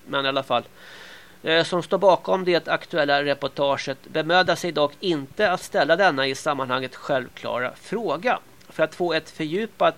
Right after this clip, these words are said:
eh, perspektiv på bostadsbristen i Malmö väljer han istället att intervjua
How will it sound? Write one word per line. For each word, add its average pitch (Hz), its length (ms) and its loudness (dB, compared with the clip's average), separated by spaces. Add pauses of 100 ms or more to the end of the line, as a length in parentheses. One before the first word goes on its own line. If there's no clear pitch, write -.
eh, - 60 -20 (640)
perspektiv 180 680 -2
på 190 140 -8
bostadsbristen 135 880 -6
i 131 40 -6
Malmö 127 500 -2
väljer 180 420 0
han 170 180 0
istället 135 420 -4
att 131 140 -6
intervjua 127 640 -6